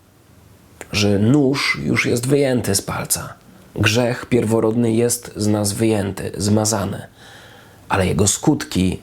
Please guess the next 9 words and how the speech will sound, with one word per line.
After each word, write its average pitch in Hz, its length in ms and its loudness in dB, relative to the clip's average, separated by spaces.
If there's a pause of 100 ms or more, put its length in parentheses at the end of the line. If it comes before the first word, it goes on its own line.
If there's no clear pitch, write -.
(220)
w - 80 -2
nas 98 240 2
zostały. 104 580 -2 (560)
Blizna 98 680 2
została. 98 680 -4 (380)
I 123 100 4
po 139 240 2
to 123 400 2
cały 110 540 0